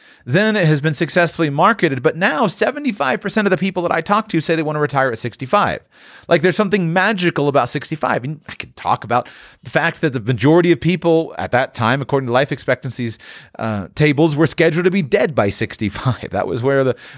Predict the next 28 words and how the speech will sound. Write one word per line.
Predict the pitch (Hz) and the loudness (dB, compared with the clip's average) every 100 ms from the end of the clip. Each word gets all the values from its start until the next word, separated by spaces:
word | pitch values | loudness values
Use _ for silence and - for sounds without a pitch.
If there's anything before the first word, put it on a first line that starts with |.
| - | -4
the | 131 | 0
age | 147 156 147 | 2 2 2
was | 135 | 0
invented. | 143 143 190 - - _ _ _ _ _ _ _ _ - - | 0 0 -2 -6 -14 _ _ _ _ _ _ _ _ -12 -2
And | 170 | 0
so | 190 | 2
then | 196 247 | 2 2
you | |
start | 262 208 175 | 2 0 -2
playing | - 262 254 | 0 0 0
with | 131 | -2
it. | 113 - | -4 -4
You | 139 | -2
say, | 151 | 0
"Well, | 160 | 2
why | 190 | 2
sixty-five? | 240 202 - 180 - - - | 2 0 -2 -4 0 0 2
Why | 165 | 2
not | 175 165 | 2 0
fifty-five?" | - 208 123 - 60 - - _ _ _ _ _ _ _ _ _ _ _ _ - | -2 -2 -2 -2 -4 -6 -14 _ _ _ _ _ _ _ _ _ _ _ _ -4
Well, | 85 | -2
I | 71 | 2
guess, | 101 151 - | 0 0 -4
I | - | -4
guess | 62 80 - | 0 2 2
so | - 65 131 - | -2 -2 -4 -8
at | 87 | -8
fifty-five. | 85 - - 53 64 143 | -8 -8 -8 -8 -6 -8